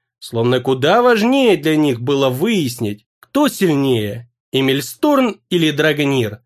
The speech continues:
Хирды и отряд Дану, несколько уменьшившиеся в числе, остановились. И лишь возле самого края леса император заметил, что Фес куда-то исчез.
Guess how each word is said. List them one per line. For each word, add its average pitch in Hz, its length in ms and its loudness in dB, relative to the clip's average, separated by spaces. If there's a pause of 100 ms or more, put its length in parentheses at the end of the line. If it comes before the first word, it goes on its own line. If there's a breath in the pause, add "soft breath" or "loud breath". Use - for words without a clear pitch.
(720)
Хирды 147 720 -2
и 131 100 0
отряд 143 440 0
Дану, 170 400 2
несколько 175 480 0
уменьшившиеся 165 1080 0
в 120 60 -6
числе, 226 420 -2
остановились. 185 1000 -2 (680)
И 123 140 -2
лишь 202 300 -2
возле 247 400 0
самого 240 420 4
края 202 380 4
леса 135 520 0
император 120 580 0
заметил, 117 680 -2 (420)
что - 280 -2
Фес 302 320 0
куда-то 156 520 0
исчез. 123 580 -4